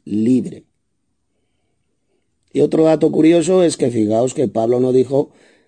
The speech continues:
eh, que la madre de todos los cristianos sea María, la Virgen María. O sea, la Iglesia Católica cuando dice, "No, María es la madre de todos nosotros.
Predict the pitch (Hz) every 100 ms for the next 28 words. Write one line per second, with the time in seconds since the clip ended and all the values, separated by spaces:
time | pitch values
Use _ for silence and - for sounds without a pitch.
0 | _ - - 92 92 92 92 92 - 98
1 | 104 98 101 113 123 147 143 131 107 120
2 | 123 127 123 123 - 123 117 139 127 139
3 | 151 - 120 113 107 104 98 101 117 190
4 | - - 104 - 101 110 247 151 - -
5 | - - - - 135 104 120 117 113 127
6 | 131 139 120 107 113 110 123 147 117 131
7 | 151 - - - _ - 131 139 123 123
8 | 139 123 113 110 117 117 90 90 90 -
9 | 110 _ - - - -